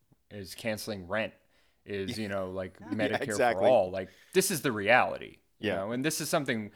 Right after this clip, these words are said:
Speaker 1: that I think we've been trying to say since, you know, we started the podcast, is that, you know, all of these, you know, temporary fixes, all of these sort of, like, "Oh, how can we get Spotify to monetize,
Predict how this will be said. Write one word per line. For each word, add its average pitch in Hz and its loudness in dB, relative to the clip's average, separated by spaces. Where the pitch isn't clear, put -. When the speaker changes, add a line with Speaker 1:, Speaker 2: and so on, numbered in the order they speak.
Speaker 1:
that 127 6
I 113 8
think 110 -2
we've 131 -4
been 123 -2
trying 104 -2
to 95 -8
say 98 -4
since, - -12
you 107 -14
know, 92 -10
we 92 -12
started 95 -6
the 101 -10
podcast, 101 -4
is 95 -10
that, 95 -2
you 113 -10
know, 90 -8
all 123 -2
of 113 -10
these, 101 -10
you 110 -10
know, 92 -6
temporary 113 -2
fixes, 95 -6
all 107 -2
of 107 -6
these 104 -6
sort 101 -8
of, 92 -10
like, 92 -8
"Oh, 214 2
how 135 4
can 160 -6
we 147 -6
get 127 -2
Spotify 113 0
to - -12
monetize, 107 -4